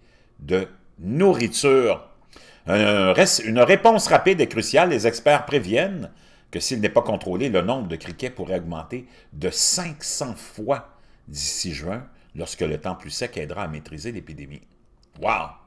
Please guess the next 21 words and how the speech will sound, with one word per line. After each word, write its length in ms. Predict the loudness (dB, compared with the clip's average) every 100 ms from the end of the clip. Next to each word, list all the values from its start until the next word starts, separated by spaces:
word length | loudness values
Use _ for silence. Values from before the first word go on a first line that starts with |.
| _ _ _ _ _ _ _ _ _ _ _ _ _ _ _ _ _ _ _ _ _ _ _ _ _ _ _ _ _ _ _ -20 _
Plus 200 | -2 2
de 100 | 4
cycles 440 | 4 2 0 0
de 80 | 4
reproduction 760 | 6 4 2 -2 -4 -4 -4 -2
sont 240 | -4 0
attendus. 420 | 0 0 -2 -4
Les 240 | -4 -4 -4
essaims 240 | -4 -6
se 120 | -6
multiplient 420 | -8 -8 -12 -10
par 240 | -8 -8 -8
vingt 260 | -6 -6 -6 -16 -20 _ _
à 220 | -2 -2 -6 -20 -20 -8
chaque 580 | -2 0 2 2 -2 -10
génération 540 | -4 0 0 -2 -4
successive 540 | -6 -6 -6 -4 -4 -4
et 80 |
pourraient 220 | -6 -4 -4
atteindre 460 | -4 -6 -6 -6
l'Inde 680 | -2 2 2 0 -4 -8 -12